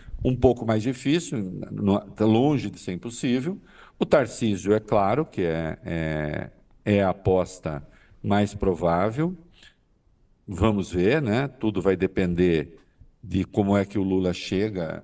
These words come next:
é, a dois mil e vinte e seis, né? Hoje a aposta é que a situação estará difícil, a ver. O Tarcísio tá fazendo tudo pra isso. Ele não foi ontem,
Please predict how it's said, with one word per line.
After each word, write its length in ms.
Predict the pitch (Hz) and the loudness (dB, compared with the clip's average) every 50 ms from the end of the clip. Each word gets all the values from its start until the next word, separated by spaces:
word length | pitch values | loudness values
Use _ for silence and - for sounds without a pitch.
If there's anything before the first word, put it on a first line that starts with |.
| _ - | _ -14
é, 480 | - 80 80 80 80 80 78 80 82 - | -10 -8 -8 -6 -6 -8 -8 -10 -12 -14
a 140 | - - 85 | -12 -10 -10
dois 420 | 85 82 82 87 87 87 82 73 | -10 -10 -8 -6 -4 -4 -4 -6
mil 380 | 76 82 90 90 90 85 82 85 - | -6 -6 -4 -2 -2 -2 -2 -4 -4
e 400 | - - 82 82 80 80 78 80 - - | -4 -4 -2 -2 -2 -2 -4 -4 -6 -4
vinte 200 | 80 85 87 85 | -2 -2 -2 -2
e 20 | 85 | 0
seis, 680 | - - 87 80 90 127 170 - - - - - _ _ _ _ _ _ _ _ _ _ _ _ _ _ _ _ _ | 2 4 4 4 4 2 -2 -6 -8 -10 -10 -12 _ _ _ _ _ _ _ _ _ _ _ _ _ _ _ _ _
né? 300 | - 82 80 95 113 135 - - - - - _ _ | -2 2 2 2 2 0 -2 -8 -16 -20 -20 _ _
Hoje 500 | - 151 139 143 151 135 110 90 92 95 | 4 6 6 8 6 4 4 2 0 -2
a 80 | 95 92 | 0 -2
aposta 760 | 90 - - 101 95 92 87 82 - - - 87 82 82 - _ | -2 -2 0 2 2 2 2 0 -4 -10 -8 -8 -6 -6 -8 _
é 160 | - 101 90 85 | -4 -2 -2 -2
que 1040 | 82 - - 92 87 85 82 80 80 80 78 78 78 76 78 78 76 78 - - - - _ _ _ _ _ _ _ _ _ _ _ - | -2 -4 -6 -4 -2 0 0 2 0 0 0 0 0 -2 -2 -2 -2 -4 -4 -6 -10 -16 _ _ _ _ _ _ _ _ _ _ _ -6
a 120 | - 90 | -4 -4
situação 420 | 85 - - 87 - - 87 87 | -2 0 0 0 0 2 0 0
estará 320 | 82 - - - 90 82 82 | 0 0 2 0 2 2 2
difícil, 560 | 80 104 104 - - - 98 123 - - - _ _ _ _ _ _ _ _ _ _ _ _ _ _ _ _ _ _ - | -2 -4 -8 -8 -6 -6 -6 -6 -6 -12 -20 _ _ _ _ _ _ _ _ _ _ _ _ _ _ _ _ _ _ -4
a 120 | - 92 | -2 -2
ver. 380 | 85 82 85 85 85 - - - - - _ _ _ _ _ _ _ _ _ _ _ _ _ _ _ _ | -2 -2 -2 -2 -2 -2 -2 -6 -16 -20 _ _ _ _ _ _ _ _ _ _ _ _ _ _ _ _
O 400 | - 170 165 165 160 156 151 151 | 2 4 6 6 6 6 4 4
Tarcísio 540 | 151 190 185 165 - - 139 131 123 - - | 4 4 2 2 2 0 -2 -2 -2 -2 -4
tá 80 | 175 | -4
fazendo 340 | 165 170 175 165 185 196 196 | -2 -2 0 -2 -2 -2 -4
tudo 360 | 185 - - 139 131 - - | -4 -2 0 0 2 0 0
pra 120 | - 101 90 | 0 0 -2
isso. 160 | 85 - - | 0 2 0
Ele 120 | 117 127 | 2 2
não 180 | 139 151 143 123 | 2 2 2 2
foi 360 | 110 - - 117 113 107 98 | 0 2 2 4 4 4 4
ontem, 520 | 104 123 156 170 160 - - 85 73 71 | 4 2 2 0 -2 -4 -6 -6 -6 -8